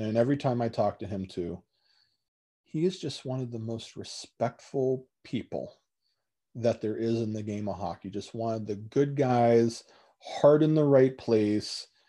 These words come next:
got family on his mind. He's got, he just does everything so well. He just embodies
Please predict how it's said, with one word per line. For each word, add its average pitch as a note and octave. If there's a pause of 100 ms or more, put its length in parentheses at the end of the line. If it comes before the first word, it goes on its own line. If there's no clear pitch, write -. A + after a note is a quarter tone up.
(480)
got -
family D3
on C#3+
his C3+
mind. B2
He's A2
got, G2+
he A2+
just B2
does C3
everything C3+
so B2+
well. G#2+
He A#2
just C#3
embodies A#2